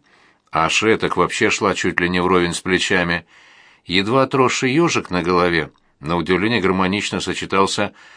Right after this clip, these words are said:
с раскосыми карими глазами. Для своих двадцати восьми лет Мухамбетов выглядел старовато. Вряд ли его можно было назвать красавчиком, но то, что от девиц у него отбоя не было —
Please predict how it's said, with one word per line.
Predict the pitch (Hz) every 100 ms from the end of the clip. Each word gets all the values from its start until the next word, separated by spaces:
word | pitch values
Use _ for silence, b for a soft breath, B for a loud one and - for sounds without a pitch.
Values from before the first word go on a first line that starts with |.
| B
с | -
раскосыми | 95 92 - 98 95 101 95
карими | 90 95 92 90
глазами. | 92 110 120 95 71 71 - _ _ _ _ _ _ _ _ _ _ _ b b b b b b _
Для | 85 92 98
своих | 120 123 113
двадцати | 113 117 123 -
восьми | 120 113 123 139
лет | 175 180 - b b b b -
Мухамбетов | 101 - 135 160 180 165
выглядел | 139 165 156 151 151
старовато. | - 160 156 90 71 78 76 _ _ _ _ _ _
Вряд | 90 131 135
ли | 101
его | 92
можно | 90 92 92 85
было | 90 90
назвать | 87 82 90 87
красавчиком, | 95 98 - 156 151 151 147 147 139 b b b b b
но | 85 90
то, | 110
что | 107 - 104
от | 95
девиц | 104 117 107 101
у |
него | 98 98
отбоя | 107 127 180 180
не | 180
было — | 165 170 156